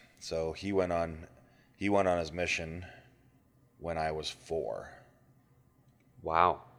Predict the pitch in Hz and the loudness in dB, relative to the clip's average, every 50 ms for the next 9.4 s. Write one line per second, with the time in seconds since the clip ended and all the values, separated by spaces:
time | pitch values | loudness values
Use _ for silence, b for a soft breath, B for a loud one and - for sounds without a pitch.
0 | - - - - - - - 80 78 78 78 78 78 78 78 B B B B B | -20 -16 -12 -10 -8 -6 -4 -4 -4 -4 -4 -6 -8 -10 -12 B B B B B
1 | B B B B - 67 67 67 - - - 87 85 82 80 78 78 76 73 - | B B B B -20 -18 -16 -16 -18 -18 -14 -10 -8 -6 -6 -6 -8 -10 -12 -18
2 | - - - _ _ _ _ _ _ _ _ _ _ _ _ - - 80 78 78 | -20 -20 -20 _ _ _ _ _ _ _ _ _ _ _ _ -8 -2 -2 0 0
3 | 80 85 82 82 80 78 76 - - - 82 82 80 78 76 76 78 78 78 76 | -2 -4 -8 -10 -10 -12 -12 -12 -10 -6 -4 -4 -4 -6 -8 -8 -8 -8 -8 -8
4 | - - - 76 76 73 78 80 76 - - - - B B B B B B B | -10 -12 -16 -16 -14 -8 -6 -6 -6 -6 -10 -16 -20 B B B B B B B
5 | B B B B - - 82 82 90 92 87 78 - 85 80 82 85 82 - 87 | B B B B -2 0 0 2 2 0 0 0 -2 0 0 0 -2 -2 -6 -8
6 | 80 80 - - 87 85 82 80 82 82 82 - - 82 80 82 80 80 - 101 | -8 -6 -6 -6 -6 -4 -4 -4 -4 -4 -4 -4 -6 -4 -4 -6 -6 -4 -2 -2
7 | 95 90 85 - 90 82 80 80 80 85 85 85 80 - - 78 65 - - 73 | -2 -2 -2 -6 -8 -8 -2 2 6 6 6 6 4 2 -8 -12 -10 -6 -6 -6
8 | 71 65 - - - 117 - - 92 80 78 80 80 78 80 80 - 85 82 82 | -4 -4 -4 0 0 0 0 0 -4 -4 -4 -2 0 0 0 -2 -4 -10 -10 -10
9 | 80 80 78 76 78 78 76 | -10 -10 -8 -6 -6 -6 -6